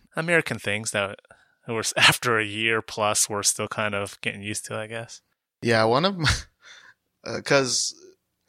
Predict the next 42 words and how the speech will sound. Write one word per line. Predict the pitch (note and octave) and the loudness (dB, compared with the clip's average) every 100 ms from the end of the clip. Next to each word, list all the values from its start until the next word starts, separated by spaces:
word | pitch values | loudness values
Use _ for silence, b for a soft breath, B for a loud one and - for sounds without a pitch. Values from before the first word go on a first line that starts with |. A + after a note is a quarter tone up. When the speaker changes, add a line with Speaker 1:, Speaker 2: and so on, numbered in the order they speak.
| B B - _ | B B -18 _
Speaker 2:
this | C3+ C3 | -4 -2
has | G#2 | 0
nothing | F#2+ F#2 F2 | -2 -2 -2
to | |
do | E2+ | -4
with | E2+ | -2
K-pop. | F2+ E2+ E2+ F#2+ | -4 -2 -4 -2
Nobody | G2 F2+ | -4 -2
cares, | F2+ F2 F2+ - | -2 0 0 4
but, | C3+ A#2+ - B B B - | 4 4 -2 B B B 2
uh, | G2+ | 8
Speaker 1:
Nobody | E3+ F3+ | 10 12
Speaker 2:
wel-, | F3 | 12
Speaker 1:
cares, | F#3+ D3 | 12 12
but | C#3+ | 10
Speaker 2:
welcome | |
to | |
Speaker 1:
let's | G#3+ - | 10 10
Speaker 2:
our | |
Speaker 1:
just | A#2 | 8
talk | - C#3+ B2+ | 12 12 12
Speaker 2:
podcast. | |
Speaker 1:
about | A2+ G#2+ | 4 4
it. | G#2 | 4
Speaker 2:
Welcome | D#3+ E3+ C3+ | 12 12 12
to | A#2+ | 6
our | G#2+ | 8
Speaker 1:
Welcome. | G#2+ G2 | 8 8
Speaker 2:
podcast, | |
guys. | G2 F#2+ - B B B _ | 4 0 -2 B B B _
Speaker 1:
This, | C#3+ D#3+ F#3 - - - - | -4 0 2 2 -2 -4 6
this | G3 | 10
hasn't | F3+ D#3 C#3 | 12 10 8
changed. | B2 A2 - | 8 6 2
We, | C#3+ C#3+ D#3 D3+ | 0 2 2 2
we | D3 D3 | 4 6
always | C3+ A2+ | 6 4
do | B2+ B2+ | -2 -8
this | - - | -4 -2
on | A#2+ | -2
our | A#2 | -4
podcast. | B2+ B2+ - C#3+ C#3+ - | -6 -10 -10 -10 -8 -10